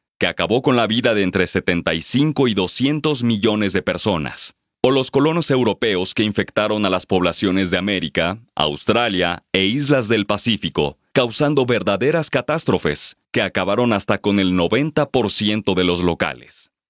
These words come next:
En las últimas décadas, la incidencia de las enfermedades infecciosas se ha reducido. La mortalidad infantil es la más baja de toda la historia, llegando en los países desarrollados a una tasa inferior al uno por ciento.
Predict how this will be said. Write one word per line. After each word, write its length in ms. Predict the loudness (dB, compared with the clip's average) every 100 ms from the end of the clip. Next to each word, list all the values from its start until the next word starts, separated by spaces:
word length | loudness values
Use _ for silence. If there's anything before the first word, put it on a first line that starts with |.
| -2
En 140 | 2
las 180 | 2 2
últimas 380 | 2 4 2 2
décadas, 540 | 0 0 0 0 0
la 100 | 0
incidencia 560 | 0 0 2 2 2 0
de 60 | 0
las 180 | -2
enfermedades 680 | -4 -2 -2 0 -2 -2 -2
infecciosas 760 | -2 -2 -2 0 0 2 -2 -2
se 220 | -2 -2
ha 60 | -2
reducido. 720 | -2 -2 -2 -2 -2 -6 -8 _ _ 0
La 160 | 0
mortalidad 540 | 2 0 0 2 0 0
infantil 640 | 0 0 -2 0 0 2
es 160 | 0
la 100 | 0
más 320 | 0 0 -2 -2
baja 300 | -2 0 0
de 160 | -2
toda 260 | 0 0 2
la 140 | 0
historia, 560 | 0 0 0 -2 -6 -10 _ _ -2
llegando 460 | 0 2 2 0
en 60 | 0
los 160 | -2
países 400 | -2 -2 0 0
desarrollados 800 | 0 0 0 0 0 -2 -2 -4 0
a 100 | 0
una 200 | 2 0
tasa 380 | 0 -2 0 0
inferior 420 | 2 2 4 2
al 160 | 2
uno 260 | 2 2 0
por 160 | -2 -2
ciento. 520 | -2 -2 -6 -12